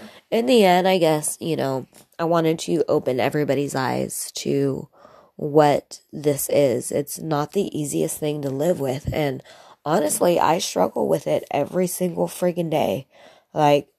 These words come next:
God bless my <laughs> best friend. Like, he is a trooper for, for sticking it out. Um, I mean, he kinda understands, but I don't think he really understands. But I appreciate the fact that at least he's still there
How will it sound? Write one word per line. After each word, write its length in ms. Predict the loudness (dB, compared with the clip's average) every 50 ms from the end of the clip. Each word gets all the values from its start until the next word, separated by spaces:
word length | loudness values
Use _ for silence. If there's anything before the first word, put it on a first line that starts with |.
| _ -16 -4
God 320 | 0 4 4 4 4 4
bless 260 | 4 2 2 2 0 0
my 120 | 0 0
<laughs> 20 | 2
best 360 | 2 0 0 0 -2 -4 2
friend. 340 | 2 2 2 2 0 -2 -2
Like, 180 | -4 -4 -6 -8
he 400 | -10 -8 -4 -4 -2 0 0 0
is 160 | 0 0 0
a 80 | -2 -4
trooper 540 | -4 -6 -10 -10 -8 -4 -4 -4 -4 -4 -6 -12 -20 -20 -20 -20 -20 -20 -20 -20 _
for, 440 | _ _ 0 4 4 4 2 0 -4 -6
for 140 | -6 -2 -2
sticking 440 | -2 0 0 -2 0 0 -2 -4
it 120 | -2 -2 0
out. 380 | 0 0 -2 -2 -4 -4 -8 _ _ _ _ _ _ _ _ _ _ _ _
Um, 440 | -6 -4 -2 -2 -2 -2 -4 -8 -14 -18 _ _ _ _ _ _ _ _ _ _
I 80 | 0 2
mean, 140 | 2 0 0
he 160 | 0 -2 -2
kinda 400 | -2 -6 -6 -2 -2 2 2 2
understands, 600 | 2 2 0 0 -2 -4 -2 0 0 0 0 0
but 100 | -2 0
I 80 | 0 2
don't 220 | 2 0 0 0 -2
think 160 | -6 -6 -4
he 140 | -4 -4 -2
really 320 | 0 0 0 2 2 0 0
understands. 640 | 0 -2 -4 -6 -6 -4 -2 -2 -2 -2 -2 -6 -8
But 320 | -4 -4 -2 -2 -4 -6 _ _ _ -20 -20 -20 -20 -20 _ _
I 80 | 4 4
appreciate 640 | 4 4 2 -2 -4 -4 -4 -4 -4 -4 -6 -4 -6
the 100 | -8 -8
fact 380 | -6 -6 -6 -6 -6 -8 -8 -6
that 200 | -6 -6 -6 -8 -12 -16 -16 _ -20 -20 _ _
at 220 | 0 2 2 2 0
least 460 | 0 -2 -2 -2 -4 -6 -8 -8 -12
he's 300 | -14 -6 0 0 0 0 -2
still 280 | 0 2 2 2 4
there 420 | 4 2 2 2 2 0 -2 -6